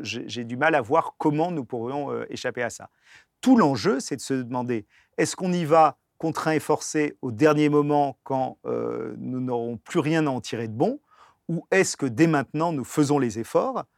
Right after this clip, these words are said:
pour, euh, en tirer le maximum et surtout en profiter pour réparer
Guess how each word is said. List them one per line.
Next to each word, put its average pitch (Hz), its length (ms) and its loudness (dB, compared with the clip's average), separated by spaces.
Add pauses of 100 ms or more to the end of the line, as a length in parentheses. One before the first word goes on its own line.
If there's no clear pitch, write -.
(260)
pour, 220 480 4
euh, 120 420 2
en 139 140 -2
tirer 143 460 2
le 127 180 -4
maximum 143 680 -2
et 151 80 -2
surtout - 380 -4
en 151 80 0
profiter 175 640 -6 (400)
pour 147 400 0 (100)
réparer 151 880 2